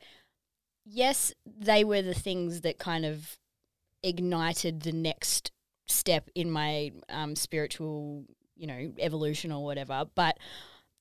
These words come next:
I still don't feel like that really defines me, because I believe that every bad thing that happens to you is actually happening for you, and you can take these opportunities and become better because of it. So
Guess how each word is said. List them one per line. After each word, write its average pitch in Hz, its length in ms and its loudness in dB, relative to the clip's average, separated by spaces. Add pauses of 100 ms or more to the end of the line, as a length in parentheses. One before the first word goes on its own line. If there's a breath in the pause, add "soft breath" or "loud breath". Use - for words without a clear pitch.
I 208 120 2
still 226 300 2
don't 220 240 2
feel 233 180 4
like - 200 4
that 180 160 2
really 175 260 0
defines 156 520 -4
me, 208 140 0
because 202 360 0
I 175 180 6
believe 190 300 4
that - 200 2
every 180 420 2
bad 156 320 2
thing 160 180 -4
that 151 140 -4
happens 156 480 -4
to 160 120 -4
you 139 500 -4
is 156 240 0 (100)
actually 160 720 0 (440 soft breath)
happening 165 380 -2
for 143 400 -4
you, 104 280 -8 (760 soft breath)
and 165 460 2 (100)
you 180 260 0
can 175 500 2 (220)
take 196 440 2 (260)
these 180 260 4
opportunities 165 800 0
and 170 200 2
become 170 400 -2
better 143 480 -2
because 151 320 -6
of 143 100 -6
it. - 140 0
So 175 200 2